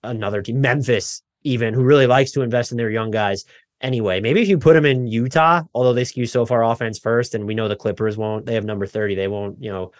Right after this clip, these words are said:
unearth a rookie for, for years. I would be so intrigued by him, but I do think that Lively is clearly just, like, the, the easier bet and easier fit, where it's like, when you look at where he's mocked, it's, is there just, like, a chance he ends up in Dallas, which probably, I,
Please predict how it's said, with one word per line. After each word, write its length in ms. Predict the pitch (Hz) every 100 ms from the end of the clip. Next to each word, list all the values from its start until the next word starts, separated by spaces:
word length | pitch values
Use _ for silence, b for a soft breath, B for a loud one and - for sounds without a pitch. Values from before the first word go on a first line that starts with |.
| b b _ -
unearth 260 | 117 104 104
a 60 |
rookie 260 | 98 104 104
for, 240 | 104 95 -
for 160 | - 98
years. 400 | 92 101 127 - b _ _ -
I 100 | 151
would 120 | 170
be 100 | 180
so 320 | - 147 151
intrigued 560 | 147 117 135 127 113 110 131
by 200 | 127 107
him, 320 | 110 101 98
but 120 | 143
I 80 | 135
do 160 | 143
think 200 | 147 175
that 360 | 135 127 120 113 -
Lively 520 | 127 117 135 127 127
is 100 | 110
clearly 340 | - 127 120
just, 320 | 113 113 - 113
like, 240 | 107 -
the, 320 | 104 101 98 - b b _ _ _ _ _ _
the 220 | 180 151 -
easier 360 | 170 175 190 156
bet 280 | 131 156 139
and 80 |
easier 320 | 135 131 131 120
fit, 300 | 143 131 135
where 100 | 131
it's 140 | 123
like, 260 | 123 113 - _ _ _
when 160 | - 160
you 80 | 151
look 100 | -
at 80 | 202
where 140 | 196
he's 160 | 175 120
mocked, 420 | 110 127 175 -
it's, 300 | 135 131 -
is 100 | 135
there 160 | 131 165
just, 160 | 185
like, 140 | 190 147
a 60 |
chance 280 | 131 139 139
he 80 | 131
ends 120 | 127
up 120 | 127
in 120 | 113
Dallas, 420 | 98 107 120 139 -
which 140 | 117
probably, 480 | 127 117 113 107 107
I, 220 | 113 110